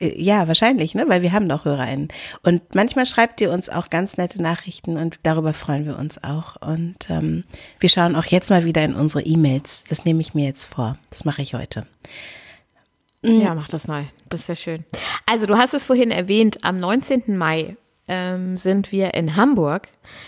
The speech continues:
Speaker 2: im schönen Hamburg, im Zentralkomitee.
Speaker 1: Mhm.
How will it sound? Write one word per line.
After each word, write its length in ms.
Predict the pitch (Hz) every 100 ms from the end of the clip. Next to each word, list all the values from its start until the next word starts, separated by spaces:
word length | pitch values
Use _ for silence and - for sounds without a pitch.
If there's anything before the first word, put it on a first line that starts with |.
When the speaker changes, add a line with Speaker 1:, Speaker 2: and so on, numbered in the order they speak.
| -
Speaker 2:
im 100 | 185
schönen 300 | - 240 247
Hamburg, 320 | 220 220 220 214 -
im 280 | 190 185 190
Zentralkomitee. 1120 | - 190 - 190 240 214 175 233 175 151
Speaker 1:
Mhm. 40 | 226